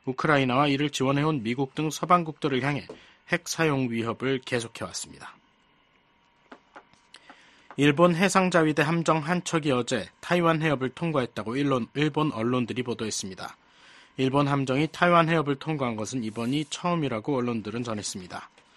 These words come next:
엔에이치케이 방송과 교도통신 등은 복수의 소식통을 인용해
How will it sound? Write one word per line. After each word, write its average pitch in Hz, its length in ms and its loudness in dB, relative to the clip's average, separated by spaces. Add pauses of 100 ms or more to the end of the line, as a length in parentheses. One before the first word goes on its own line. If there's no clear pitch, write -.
(380)
엔에이치케이 160 540 2
방송과 151 500 0
교도통신 156 640 0
등은 156 200 0
복수의 165 400 0
소식통을 147 500 -2
인용해 131 360 0